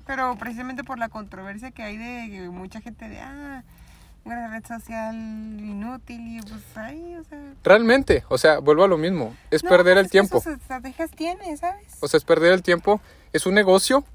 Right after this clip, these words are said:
Speaker 1: Ujú.
Speaker 2: es un negocio al cual, pues, le supieron, eh, vaya, le encontraron el, el valor.
Speaker 1: Ujú.
Speaker 2: Este,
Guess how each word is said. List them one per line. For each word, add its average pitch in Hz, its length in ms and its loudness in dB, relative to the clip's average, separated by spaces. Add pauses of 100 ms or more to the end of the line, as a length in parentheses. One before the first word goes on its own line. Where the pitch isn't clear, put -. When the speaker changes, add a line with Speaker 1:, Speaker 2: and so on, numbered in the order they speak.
(120)
Speaker 1:
Ujú. - 160 -18
Speaker 2:
es 135 100 -10
un 147 100 -6
negocio 170 440 0
al 139 160 0
cual, 113 300 4
pues, 135 180 -4
le 127 80 -6
supieron, 110 880 -4 (540)
eh, - 180 -16
vaya, 107 220 -2
le 110 100 -8
encontraron 110 640 0
el, 104 800 -4 (1800)
el 107 140 -6
valor. 104 360 8 (200)
Speaker 1:
Ujú. 240 320 -18 (240)
Speaker 2:
Este, 107 1080 -2